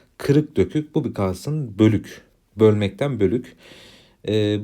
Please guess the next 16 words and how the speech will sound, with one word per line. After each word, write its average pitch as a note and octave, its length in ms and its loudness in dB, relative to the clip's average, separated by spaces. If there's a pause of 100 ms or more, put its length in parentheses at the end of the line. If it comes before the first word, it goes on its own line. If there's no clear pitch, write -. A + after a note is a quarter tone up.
bu B2+ 180 -2
anlamlı. F#2 520 -2
Pörçük A2+ 480 0
ise - 160 -12
anlamsız. D3+ 880 -6 (140)
Ancak G#2+ 560 0
gençler, - 680 -8 (1200)
kırık - 360 2
dökük E3 540 -2 (640)
yan, C#3+ 580 0 (340)
yakın C3 320 0
anlamlı. F2 480 -2 (200)
Tamam F3 240 -4
mı? E2 120 -8 (1160)
Kırık - 480 -2
dökük. B2 460 -4